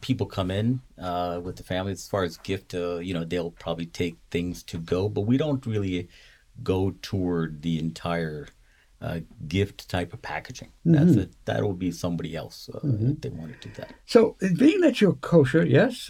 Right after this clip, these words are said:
Speaker 2: uh,
Speaker 1: Yes.
Speaker 2: does that mean you have a, a rabbi at some point that has to approve the dishes that you're presenting?
Speaker 1: We are,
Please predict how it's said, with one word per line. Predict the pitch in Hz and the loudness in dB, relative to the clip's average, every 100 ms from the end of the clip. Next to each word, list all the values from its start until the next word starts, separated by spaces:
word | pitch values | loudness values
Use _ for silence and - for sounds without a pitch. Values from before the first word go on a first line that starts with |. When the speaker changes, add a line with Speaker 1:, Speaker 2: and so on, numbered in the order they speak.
| - | 2
Speaker 2:
uh, | |
Speaker 1:
Yes. | 139 135 131 - - | 2 2 -2 -6 2
Speaker 2:
does | 143 | 6
that | 170 175 | 6 6
mean | 175 165 | 6 6
you | 139 | 6
have | 147 | 6
a, | 127 123 | 4 2
a | 117 | 2
rabbi | 104 110 143 156 165 165 180 180 - | 2 6 6 6 4 4 2 -2 -8
at | 123 123 113 - | 0 0 2 4
some | 143 131 | 4 4
point | - 151 170 - - - - - | 4 4 4 0 -16 -20 -10 0
that | 113 | 2
has | 104 123 127 | 6 4 4
to | 123 123 | 2 2
approve | 127 - - - 117 131 202 240 247 - - - - _ - | 0 -4 -14 -2 4 6 6 4 0 -14 -20 -20 -20 _ 2
the | 143 | 4
dishes | 113 180 226 233 180 - | 4 4 2 0 0 2
that | 180 165 - | 2 2 2
you're | 175 180 | 2 2
presenting? | - 180 147 208 392 320 - - - - - _ | 4 4 6 6 4 0 -4 -20 -20 -20 -20 _
Speaker 1:
We | 117 131 147 | 6 8 8
are, | 135 127 117 110 | 6 6 4 2